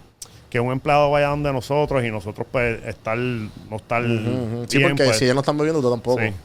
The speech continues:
Speaker 1: sí, so, también mantenemos eso, mano, y algo que desde día uno y no va a cambiar nunca. O sea, por lo menos de nosotros eso no va a cambiar.
Speaker 2: Ujú.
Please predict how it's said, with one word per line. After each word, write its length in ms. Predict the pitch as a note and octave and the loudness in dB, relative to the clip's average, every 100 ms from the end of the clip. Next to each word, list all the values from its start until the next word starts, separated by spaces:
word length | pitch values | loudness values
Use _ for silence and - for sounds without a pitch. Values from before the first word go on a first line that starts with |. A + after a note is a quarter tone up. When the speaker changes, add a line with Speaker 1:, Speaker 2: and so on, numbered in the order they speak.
| - | -10
Speaker 1:
sí, 160 | A2+ G#2+ | -6 -6
so, 600 | - G2+ G2+ G2+ F#2+ F2+ F2+ - - | -6 -4 -4 -4 -6 -8 -12 -20 -12
también 300 | G#2+ G#2+ A2+ | -6 -4 -2
mantenemos 580 | B2+ C3+ C#3+ D3 C#3+ D3 | -2 -2 -2 -2 -2 -4
eso, 260 | D#3 D3 | -4 -2
mano, 240 | C3 C#3 B2 | -2 -2 0
y 60 | |
algo 280 | A#2+ C3+ D3 | 0 0 -2
que 180 | C3+ B2 | -2 -2
desde 240 | A2 G2+ G2 | -2 -2 -2
día 200 | A#2 C3 | 0 0
uno 500 | C3+ D3+ D3+ C#3+ - - - | -2 -2 -2 -2 -4 -12 -10
y 720 | G#2+ G2 G2+ G2 F#2+ F2+ F2 - _ _ - _ _ _ - G#2+ | -6 -4 -4 -6 -8 -10 -12 -18 _ _ -20 _ _ _ -20 -12
no 140 | G2+ | -4
va 120 | A#2+ C3+ | 0 0
a 40 | |
cambiar 380 | C#3 B2 A#2 B2+ | 0 -2 -2 -4
nunca. 360 | A#2 A2+ - - | -6 -8 -12 -20
O 40 | E2+ | -12
sea, 280 | G2 F#2 | -8 -6
por 140 | F2 F2+ | -8 -10
lo 120 | F2+ | -8
menos 160 | G2+ G#2+ | -8 -8
de 100 | B2+ | -8
nosotros 320 | A#2+ B2 B2 | -8 -8 -8
eso 160 | G#2 | -6
no 140 | G#2+ A2 | -4 -4
va 100 | A2+ | -4
a 40 | |
cambiar. 400 | A2 G#2+ A2+ A#2+ | -6 -6 -4 -4
Speaker 2:
Ujú. 220 | B2+ G#2 | -6 -8